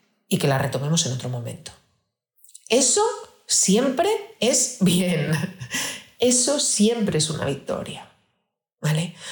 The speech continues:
Pues con nuestros hijos exactamente igual. Para los conflictos hay un recurso que a mí me encanta, tanto para aprender a decir que no como para solucionar un conflicto, que son las cartas, el poder de las cartas.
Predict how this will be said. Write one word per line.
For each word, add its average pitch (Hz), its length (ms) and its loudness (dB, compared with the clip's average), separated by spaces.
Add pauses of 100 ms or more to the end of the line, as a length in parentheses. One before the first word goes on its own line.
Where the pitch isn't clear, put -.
Pues 185 140 4
con 160 140 2
nuestros 143 360 -2
hijos - 540 -4 (100)
exactamente 131 600 -4
igual. - 240 -12 (840)
Para 175 200 4
los 180 160 2
conflictos - 960 0 (800)
hay 151 140 2
un 143 120 2
recurso 147 460 0
que - 100 -4
a 123 40 -2
mí 156 420 -4
me 135 180 0
encanta, - 520 -12 (400)
tanto 147 280 2
para 143 140 0
aprender 143 320 0
a 220 60 2
decir 214 260 0
que 202 120 -2
no 247 260 -2 (200)
como 147 280 2
para 131 160 -2
solucionar 127 540 -2
un 135 100 -4
conflicto, 117 520 -10 (640)
que 127 140 0
son 170 400 2 (140)
las 117 280 -2
cartas, - 720 -8
el 131 180 -2
poder 127 300 -4
de 123 100 -6
las 117 180 -4
cartas. - 540 -18